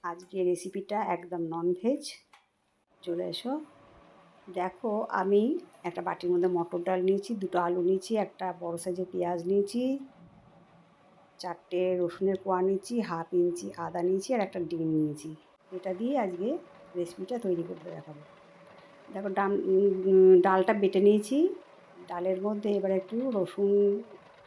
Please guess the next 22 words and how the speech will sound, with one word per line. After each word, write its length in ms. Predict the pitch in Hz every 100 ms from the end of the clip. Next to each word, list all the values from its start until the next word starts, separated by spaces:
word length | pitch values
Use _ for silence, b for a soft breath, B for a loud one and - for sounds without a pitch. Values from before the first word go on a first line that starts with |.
| - - 180
গ্রেট 280 | 196 202
করা 240 | - 226 269
আর 240 | - 185 170
আদা 280 | 175 175 185
গ্রেট 260 | 165 175 175
করা 220 | 202 196
দিয়ে 260 | 180 185 180
দিয়েছি, 240 | 208 294
আর 120 | 254
নুন 280 | 196 185 196
হলুদ 260 | 185 254 302
পরিমাণ 280 | 214 196 185
মতো 240 | 185 180 185
দিয়ে 200 | 170 156
দিয়েছি। 300 | 147 147 147 - - - B B - -
এবারে 320 | 185 202 196
যে 100 | 208
ডিমটা 380 | 202 202 202 202
নিয়েছিলাম, 440 | 202 214 247 269
সেই 160 | 247 185
ডিমটা 560 | 185 190 185 240 311 - - - _ _ - _ - - _ -
ভেঙে 420 | 175 185 208 285